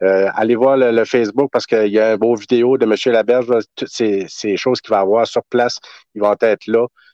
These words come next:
Euh, présentement, je suis à la recherche d'un breaker, une personne qui pourrait me faire des lives pendant les deux jours sur place. Je veux qu'il y ait de la vie dans l'événement. Je veux pas juste que ce soit juste, on fait le tour des tables, c'est terminé. Il va y avoir beaucoup de pré-présence. Mon organisme choisi,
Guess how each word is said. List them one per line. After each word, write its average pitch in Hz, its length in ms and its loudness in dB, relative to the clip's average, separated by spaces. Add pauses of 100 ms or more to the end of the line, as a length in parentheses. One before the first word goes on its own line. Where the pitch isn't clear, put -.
(280)
Euh, 92 440 2
présentement, 120 420 0
je 135 60 -8
suis 143 80 2
à - 20 4
la 120 180 2
recherche 120 220 -4
d'un 123 160 2
breaker, 120 540 2
une 113 160 -6
personne 139 300 0
qui - 80 -6
pourrait 135 180 0
me 113 60 -4
faire 131 140 2
des 123 180 2
lives 131 420 2 (320)
pendant 127 300 2
les 135 100 2
deux 123 220 2
jours 131 240 2
sur - 180 -4
place. 113 360 -4 (300)
Je 110 120 -6
veux 143 80 2
qu'il 143 160 0
y - 20 2
ait 135 60 0
de 120 80 0
la 107 100 4
vie 110 260 -4 (280)
dans 98 140 0
l'événement. 101 480 0
Je 104 60 0
veux 113 60 0
pas 123 140 2
juste 139 220 -2
que 127 80 0
ce - 80 -6
soit 120 180 2
juste, 135 280 -2 (200)
on 117 100 0
fait 131 140 0
le 117 60 -4
tour 131 180 0
des 117 160 2
tables, 127 280 0
c'est 120 160 -4
terminé. 101 440 -4 (360)
Il 90 200 -6
va 101 80 2
y - 20 2
avoir 107 140 0
beaucoup 135 320 -2
de - 40 -12
pré-présence. 117 800 -2 (300)
Mon 101 300 2
organisme 127 420 2
choisi, 120 480 0